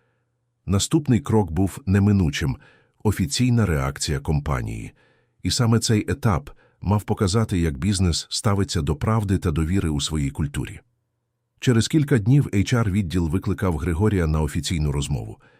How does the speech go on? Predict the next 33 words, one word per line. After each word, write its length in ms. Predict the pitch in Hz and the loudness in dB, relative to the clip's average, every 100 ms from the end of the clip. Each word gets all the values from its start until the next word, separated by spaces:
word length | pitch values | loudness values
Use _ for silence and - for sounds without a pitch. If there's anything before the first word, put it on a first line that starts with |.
| _ _ | _ _
Ситуація 560 | - 107 120 127 - 90 | -6 -2 2 2 2 0
вже 180 | 78 90 | 0 0
вийшла 440 | 92 107 - 76 | 2 0 0 -2
за 160 | 69 80 | 0 0
рамки 360 | 95 90 85 | 2 0 0
жартів 440 | 71 87 80 - 71 | 0 0 -2 -4 -2
на 100 | 69 | -2
вечірці 640 | 65 - 117 - - - - _ _ | -2 0 0 0 -4 -10 -14 _ _
і 140 | 82 | -4
перетворилася 720 | 71 78 82 82 85 76 - | -2 -2 0 0 0 0 0
на 100 | 73 | -2
питання 440 | 71 73 87 78 69 | -2 -2 0 0 0
репутації 600 | 71 78 76 69 76 69 | -4 -4 -2 -2 -4 -2
компанії. 640 | 76 71 60 53 55 101 - _ _ _ - | -2 -2 -4 -6 -10 -12 -20 _ _ _ 0
Анна 280 | 131 127 | 2 4
не 160 | 120 113 | 6 4
була 260 | 98 127 107 | 4 2 0
присутня 540 | - 76 104 73 82 | -2 -2 0 0 0
на 120 | 76 | 0
зустрічі, 600 | 73 101 - 87 - 76 - _ _ _ _ | 0 0 -2 -4 -4 -6 -8 _ _ _ _
але 240 | 98 98 98 | 0 2 2
знала, 360 | 104 127 120 | 2 2 2
що 200 | - 113 | 0 0
обговорюють 600 | 92 87 90 104 101 95 | 0 0 2 2 2 2
не 100 | 95 | 0
лише 300 | 95 104 131 | 0 2 0
поведінку 560 | - 71 71 76 71 73 | 0 -2 0 -2 -2 -2
її 200 | 69 71 | 0 -2
чоловіка, 560 | 76 71 73 90 87 76 - - _ _ | -2 -2 -2 -2 -4 -6 -12 -20 _ _
а 120 | 95 | 0
й 60 | 98 | 0
корпоративні 880 | - 104 123 117 107 135 101 80 | 0 0 0 0 0 0 2 0
цінності. 640 | 71 - 71 57 - - 57 | 0 -2 -4 -4 -6 -8 -10